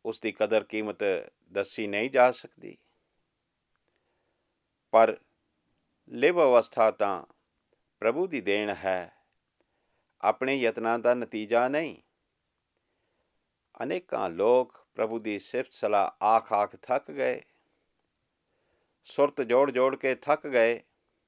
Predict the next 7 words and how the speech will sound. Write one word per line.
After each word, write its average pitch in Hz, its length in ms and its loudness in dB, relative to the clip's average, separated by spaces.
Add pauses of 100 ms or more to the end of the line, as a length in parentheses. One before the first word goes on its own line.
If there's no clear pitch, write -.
(1300)
ਪਰ 107 340 2 (180)
ਸਾਰੇ 120 680 0 (180)
ਲਿਵ 147 240 0
ਅਵਸਥਾ 104 440 2
ਨਾ 92 220 -4
ਪਾ 92 240 -2
ਸਕੇ। - 400 -12